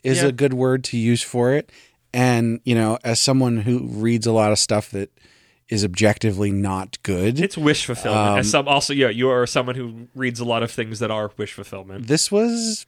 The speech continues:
Speaker 1: it was a good time.
Speaker 2: It's fine.
Speaker 1: Yeah.
Speaker 2: It is fine.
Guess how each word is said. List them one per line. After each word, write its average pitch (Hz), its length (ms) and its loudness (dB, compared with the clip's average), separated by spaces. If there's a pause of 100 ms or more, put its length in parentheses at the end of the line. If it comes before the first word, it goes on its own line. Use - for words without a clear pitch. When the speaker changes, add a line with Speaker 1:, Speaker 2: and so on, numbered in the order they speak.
(160)
Speaker 1:
it 233 40 2
was 262 120 2
a 294 60 0
good 311 180 -2
time. 170 420 0
Speaker 2:
It's - 140 -6
fine. 202 360 0
Speaker 1:
Yeah. 196 260 -4 (180)
Speaker 2:
It 156 160 -8
is 170 100 -12
fine. 156 320 -4